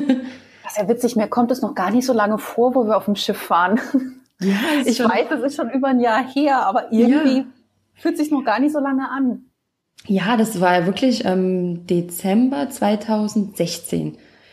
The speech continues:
Speaker 2: Ja, das klingt so weit her jetzt, aber mir kommt's auch nicht so lange vor. <laughs> Da sind wir ja wirklich von, äh, Spanien aus über die Karibik bis zu der,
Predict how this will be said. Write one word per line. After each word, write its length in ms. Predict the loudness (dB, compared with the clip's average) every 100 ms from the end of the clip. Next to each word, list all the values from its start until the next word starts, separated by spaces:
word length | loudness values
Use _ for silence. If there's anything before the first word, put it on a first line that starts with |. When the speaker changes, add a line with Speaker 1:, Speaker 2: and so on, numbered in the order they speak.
| -12
Speaker 2:
Ja, 120 | -4 -2
das 160 | 0
klingt 220 | 2 2
so 120 | 2 2
weit 240 | 2 2
her 220 | 2 2
jetzt, 240 | 0 -2 -4
aber 220 | -4 -2
mir 260 | -2 0 0
kommt's 300 | 0 0 0
auch 200 | 0 0
nicht 160 | 0
so 60 | 0
lange 260 | 0 -2
vor. 340 | -4 -4 -2 -2
<laughs> 60 | -2 0 0 -2 -6 -10 -16 -18 -20 -20 -20 _
Da 60 | 0
sind 140 | 4 4
wir 60 |
ja 80 | 4
wirklich 320 | 2 0 -2
von, 360 | 0 0 2 0
äh, 340 | 0 0 0
Spanien 560 | -2 -2 0 2 2 2
aus 320 | 2 0 -2
über 160 | -2 -2
die 120 | -2
Karibik 640 | -2 2 2 2 0 -2
bis 300 | -4 -4 -4
zu 120 | -2 -2
der, 500 | -2 -4 -4 -6